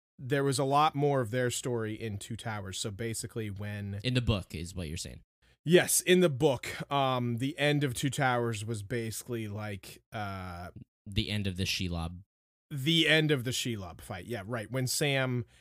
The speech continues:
Speaker 1: I can't remember if Sam, it's right when Sam realizes that he's not dead yet, or when they carry him off, or whatever it is. But basically, yes, this,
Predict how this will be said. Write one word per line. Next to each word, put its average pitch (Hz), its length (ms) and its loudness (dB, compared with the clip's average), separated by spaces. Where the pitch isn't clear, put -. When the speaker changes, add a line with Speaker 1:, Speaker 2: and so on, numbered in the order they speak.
Speaker 1:
I 143 100 0
can't 196 240 0
remember 165 260 2
if 135 100 0
Sam, 143 380 2
it's 127 180 -4
right 131 220 0
when 123 160 0
Sam 123 340 -2
realizes 113 640 -2
that 104 120 -6
he's 98 160 -8
not 104 300 -8
dead 120 240 -2
yet, 127 360 0
or 113 320 -4
when 104 140 -4
they 98 120 -6
carry 117 280 -4
him 107 120 -4
off, 110 320 -4
or 117 40 -2
whatever 123 380 0
it 104 80 -4
is. 98 220 -6
But 101 200 -10
basically, 110 360 -4
yes, 98 320 -8
this, - 520 -6